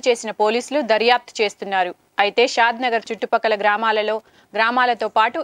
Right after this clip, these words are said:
ఇతర ప్రాంతాల నుండి కూడా తన వద్దకు వచ్చే వారిని మాయమాటలతో చే-, ఇలా చేస్తాడని, గత కొన్ని రోజుల క్రితం ఓ ప్రాంతంలో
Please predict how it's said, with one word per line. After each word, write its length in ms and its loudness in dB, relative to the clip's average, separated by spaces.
ఇతర 260 0
ప్రాంతాల 540 0
నుండి 260 -10
కూడా 320 0
తన 240 -2
వద్దకు 440 0
వచ్చే 580 0
వారిని 360 0
మాయమాటలతో 840 0
చే-, 300 -6
ఇలా 120 2
చేస్తాడని, 680 0
గత 140 0
కొన్ని 280 -2
రోజుల 340 0
క్రితం 360 -2
ఓ 120 0
ప్రాంతంలో 680 -2